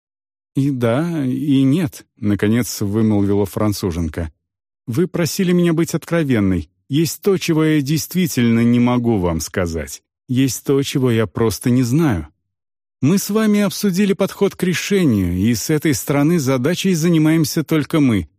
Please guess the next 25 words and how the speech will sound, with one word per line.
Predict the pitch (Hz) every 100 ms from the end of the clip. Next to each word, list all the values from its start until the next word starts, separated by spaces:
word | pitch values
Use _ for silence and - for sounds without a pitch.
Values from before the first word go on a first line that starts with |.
| _ _ _ -
Но | 139 151 151
не | 151
мы | 151 156 156 135 127
одни | 120 120 151 143 104 104
идём | 110 117 110
по | - 113
следу | - 110 117 110
Ковчега. | 120 - - 135 87 76 _ _ _ _
Есть | 117 123 143 - - -
ещё | 123 127 - - 165
кое-кто. | - 92 82 - 82 73 - _ _ _ _ -
С | - -
ними | 185 220 208
я | 190 208
тоже, | - 143 127 117 127
насколько | 123 117 147 131 131
это | 127 117
возможно, | 123 117 127 151 143 120
поддерживаю | 123 117 107 127 110 117 120 110
контакты | 120 107 131 143 - 117
и | 107
обмениваюсь | 98 107 104 101 101 -
информацией». | 104 98 95 87 76 92 76 76 _ _ _ _ _ _ _ -
«Благодарю | 190 233 180 101 69 65
вас», | 65 -